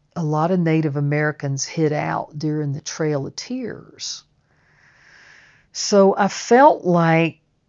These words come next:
okay, what, why is the veil so thin?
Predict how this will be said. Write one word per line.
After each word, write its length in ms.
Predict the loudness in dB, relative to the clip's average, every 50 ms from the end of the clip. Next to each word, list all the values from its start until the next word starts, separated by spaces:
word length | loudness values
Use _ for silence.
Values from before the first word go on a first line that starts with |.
| _ _ -2
okay, 760 | -2 -2 -2 -2 -2 0 0 2 0 0 -4 -6 -8 -8 -10
what, 840 | -12 -10 -8 -6 -6 -4 -4 -2 0 2 2 2 2 2 0 -4 _ _ _ _ _ _ _ _ _ _ _
why 420 | -4 -2 0 2 4 4 6 6 6
is 220 | 4 2 0 -2
the 80 | -2 -2
veil 640 | -2 4 6 6 8 8 8 6 6 4 4 2 0
so 320 | 0 -2 0 0 0 0
thin? 920 | 0 -4 -12 -12 -4 0 0 2 2 0 -2 -4 -8 -12 -16 -18 -20 -20